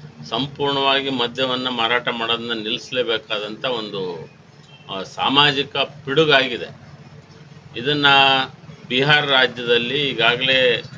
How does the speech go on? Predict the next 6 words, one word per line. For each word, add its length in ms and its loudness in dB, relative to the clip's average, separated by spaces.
ಆ, 300 0
ಅಲ್ಲಿಯ 300 2
ಮಹಿಳೆಯರ 640 4
ಒಂದು 260 -4
ಕೂಗಿನ 480 -2
ಮೇಲೆ, 340 4